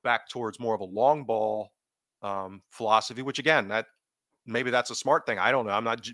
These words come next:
making that judgment. I'm just looking at kind of the general, uh, performance trends. Um, but how does that fit relative to their personnel?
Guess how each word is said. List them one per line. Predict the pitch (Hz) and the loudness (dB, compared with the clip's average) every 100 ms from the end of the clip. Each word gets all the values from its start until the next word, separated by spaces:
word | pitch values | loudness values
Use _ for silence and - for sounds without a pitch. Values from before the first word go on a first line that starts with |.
| 120 | -6
making | 120 107 101 | -6 -6 -2
that | 131 - | -2 -2
judgment. | 113 98 98 | -12 -10 -10
I'm | 107 | -10
just | 101 | -10
looking | 104 101 | -10 -12
at | - | -8
kind | 104 | -8
of | 95 | -8
the | 95 | -10
general, | 98 104 104 98 87 _ - - - _ | -6 -6 -4 -8 -10 _ -20 -20 -20 _
uh, | 101 95 | 0 0
performance | - - 127 135 120 | -4 0 2 2 -2
trends. | - 110 95 95 - - _ _ _ | -4 -4 -4 -8 -10 -12 _ _ _
Um, | 107 101 95 95 95 101 - | 2 4 4 0 -6 -14 -4
but | 113 | 4
how | 120 135 | 8 8
does | 117 | 8
that | 123 | 4
fit | 147 - | 2 0
relative | 123 117 113 110 113 - | 2 2 0 -2 -6 -6
to | 104 | -6
their | 101 | -6
personnel? | - 107 - 120 151 147 139 135 | -4 -4 -2 2 6 8 6 4